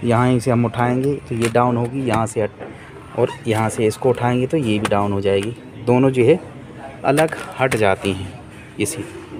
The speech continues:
और, अ, seat लगा के इतना ही space है, जो कि मुझे नहीं लगता, थोड़ा company को बढ़ा देती तो और अच्छा रहता।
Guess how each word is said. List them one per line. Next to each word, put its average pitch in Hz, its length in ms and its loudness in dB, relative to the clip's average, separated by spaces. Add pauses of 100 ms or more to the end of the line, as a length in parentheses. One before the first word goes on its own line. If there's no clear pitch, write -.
(880)
और, 117 120 4
अ, 110 260 6
seat 127 300 -2
लगा 123 260 4
के 156 420 -2
इतना 156 200 4
ही 156 160 6
space 143 320 2
है, 147 180 0 (540)
जो 131 80 6
कि 160 140 2
मुझे 139 240 6
नहीं 156 120 8
लगता, 135 460 4 (680)
थोड़ा 131 140 6
company 131 340 2
को 139 100 0
बढ़ा 131 280 6
देती 135 280 2
तो 143 220 0
और 131 160 4
अच्छा 117 240 0
रहता। 113 340 0